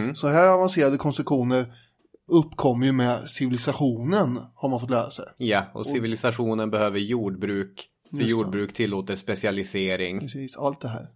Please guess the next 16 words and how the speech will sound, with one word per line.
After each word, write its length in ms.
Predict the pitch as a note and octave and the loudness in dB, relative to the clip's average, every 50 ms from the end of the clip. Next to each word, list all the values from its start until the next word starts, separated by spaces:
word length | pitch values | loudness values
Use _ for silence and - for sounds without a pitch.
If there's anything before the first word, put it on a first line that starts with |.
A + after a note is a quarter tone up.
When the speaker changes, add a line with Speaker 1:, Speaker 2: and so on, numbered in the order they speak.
| _ - | _ -10
Speaker 1:
Ja. 300 | A2+ G2+ - - - - _ _ _ _ | -10 -8 -8 -10 -12 -18 _ _ _ _
Speaker 2:
De 180 | - C#3+ D3 C#3 | -2 0 0 2
här 100 | C#3 E3+ | 2 2
människorna 440 | G3+ G#3+ F#3 C#3+ A#2 C#3 C3+ C3+ C3 - _ _ _ _ _ _ _ - - - - - - - | 2 2 2 2 2 2 0 0 -2 -6 _ _ _ _ _ _ _ -20 -18 -16 -16 -16 -14 -6
kände 260 | - - E3+ D3+ C#3+ | -2 0 2 4 4
ju 20 | C#3+ | 2
inte 140 | B2+ - | 2 0
till 160 | - C#3+ C3 B2+ | 2 2 2 4
hjulet. 540 | B2 C3 B2 A#2 A2+ A#2 C#3+ F3+ F#3+ F#3+ - - - _ _ _ _ _ _ - | 4 4 4 4 4 4 4 2 2 0 -6 -18 -20 _ _ _ _ _ _ -6
De 140 | - D#3+ D3+ | -4 -2 0
Speaker 1:
Nej. 180 | - A2+ - - - | 0 0 0 -2 -4
Speaker 2:
hade 260 | - D3 C3+ C#3 C#3+ | -2 -2 -2 0 -2
inte 200 | C#3 A#2+ - - | -2 -4 -4 -2
koll 220 | - D#3+ D3+ C3+ | 0 2 2 2
på 100 | - D3 | 0 -4
keramik. 760 | C3 - C#3+ C#3 C#3 C#3 C3 C#3 D#3+ G3 F#3+ - - - - | -2 0 2 2 2 2 0 -2 -2 -4 -6 -10 -14 -20 -20